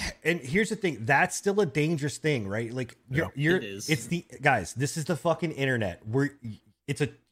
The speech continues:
Speaker 1: once you open that door, you don't shut it, right? Things that you do on camera, eh, they're there forever. <laughs> Like, and so you can't just shut the door and say, "I don't want any more of it," right?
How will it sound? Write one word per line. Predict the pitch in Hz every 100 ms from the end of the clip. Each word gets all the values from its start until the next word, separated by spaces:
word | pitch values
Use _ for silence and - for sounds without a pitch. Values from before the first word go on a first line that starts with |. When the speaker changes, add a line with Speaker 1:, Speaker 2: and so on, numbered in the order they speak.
| -
Speaker 1:
once | 113 156 185 202
you | 202
open | 170 202 202 185
that | 170 120
door, | 180 170 131
you | 110
don't | 156 170 -
shut | - 190
it, | 113 -
right? | 117 -
Things | 156 190 190
that | 180
you | 175 156
do | 165 170
on | 160
camera, | - 170 160 113 107 104 _ _ _ _ -
eh, | - 131 120
they're | 117 143
there | 131 143 156
forever. | 165 160 151 92 73 -
<laughs> |
Like, | 123 117 - - 131 -
and | 139 143 139 131
so | - 151 143 135
you | 113 107 143
can't | - 170 185 127
just | 175 -
shut | 175 -
the | 139
door | 147 160 143
and | 120
say, | 135 123
"I |
don't | 127 117
want | 151
any | 143 120
more | 98 87
of | 76
it," | 78 -
right? | 110 143